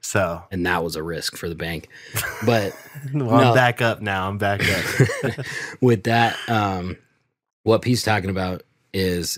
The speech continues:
Speaker 2: and that's still how I do it, I've just always done it that way since I got my first credit card,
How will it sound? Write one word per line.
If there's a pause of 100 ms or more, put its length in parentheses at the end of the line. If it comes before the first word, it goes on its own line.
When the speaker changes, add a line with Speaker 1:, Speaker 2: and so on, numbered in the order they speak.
Speaker 2:
and
that's
still
how
I
do
it,
I've
just
always
done
it
that
way
since
I
got
my
first
credit
card,